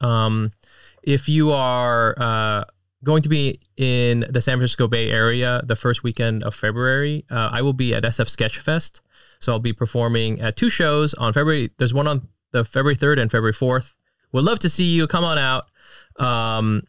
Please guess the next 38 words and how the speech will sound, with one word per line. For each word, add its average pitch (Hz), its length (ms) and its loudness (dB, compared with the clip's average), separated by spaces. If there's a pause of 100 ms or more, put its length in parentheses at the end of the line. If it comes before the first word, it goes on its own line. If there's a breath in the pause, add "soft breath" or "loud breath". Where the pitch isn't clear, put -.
you 135 180 2
can 135 140 4
find 123 440 0
the 113 280 2
tickets, 120 360 -2
uh, 107 260 0
in 113 120 0
the 107 100 0
episode 110 300 -2
description, 110 680 -2 (720)
or 135 100 0
just 117 180 0
Google, 110 540 2
uh, 101 360 0
you 110 100 0
know, 101 60 0
S 110 140 -2
F 113 80 0
Sketch - 260 -2
Fest, 107 260 -2
and 107 100 -2
then 104 280 -2 (340 loud breath)
actually - 180 -2
it's 139 60 0
kinda 120 180 0
hard 110 180 0
to 104 40 0
find 104 220 -2
me, 101 80 0
so 123 140 0
just, 123 280 -2
just 156 160 0
go 160 80 4
to 127 80 4
the 113 80 2
episode - 240 -2
description. 143 580 2
<laughs> - 40 0